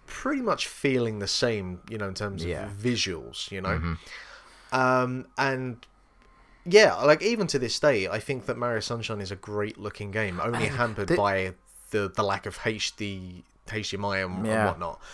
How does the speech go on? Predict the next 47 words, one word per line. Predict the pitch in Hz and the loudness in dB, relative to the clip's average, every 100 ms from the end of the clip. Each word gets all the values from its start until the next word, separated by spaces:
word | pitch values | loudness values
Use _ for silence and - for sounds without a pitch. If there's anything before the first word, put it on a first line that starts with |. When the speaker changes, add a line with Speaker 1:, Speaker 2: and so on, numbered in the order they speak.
| - - - - | -18 -20 -20 0
Speaker 2:
I | 113 | 4
think | 151 175 | 6 6
Speaker 1:
Um, | |
Speaker 2:
the, | 175 135 | 4 4
the | 135 | 2
particle | - - 113 175 175 135 | 2 4 6 6 4 2
physics | 123 107 104 95 | 2 2 2 0
in | 95 | 0
it | 90 | 2
are | 95 90 | 4 4
great | 95 101 87 | 6 4 4
as | 87 98 | 0 4
well. | 98 98 92 90 | 6 8 6 8
Speaker 1:
Yeah. | 226 101 98 95 | 6 8 4 6
Speaker 2:
Um, | 90 90 82 117 | 4 -2 -4 -4
the | 107 104 | -2 2
Speaker 1:
Like, | 110 135 | 2 2
when | 151 | 2
you | 151 | 2
jump | 131 147 | 4 4
Speaker 2:
so | 143 | 6
Speaker 1:
into | 139 | 4
a | 127 | 2
painting | - 131 123 127 127 120 | 0 -2 0 -2 -2 -4
and | 117 | -4
you | 110 | -4
kind | 123 110 | -2 -4
of | - | -2
break | 110 104 | -2 -2
apart | - 107 107 - | -4 -2 -2 -2
and | 101 | 0
go | 98 | 4
Speaker 2:
Yeah, | 113 107 | 8 8
Speaker 1:
into | 92 | 8
Speaker 2:
it's | 107 | 6
Speaker 1:
it. | |
Speaker 2:
awesome | 110 120 117 104 | 10 10 10 4
when | 92 | 4
you | |
Speaker 1:
Yeah. | 110 | 4
Speaker 2:
get, | 98 | 4
like, | - | 4
atomized | 80 92 113 110 110 113 110 101 | 6 6 6 8 8 8 6 2
and | 98 | 2
sucked | 117 104 95 | 4 6 6
in. | 104 120 | 6 6
Speaker 1:
Yeah. | 131 120 | 4 0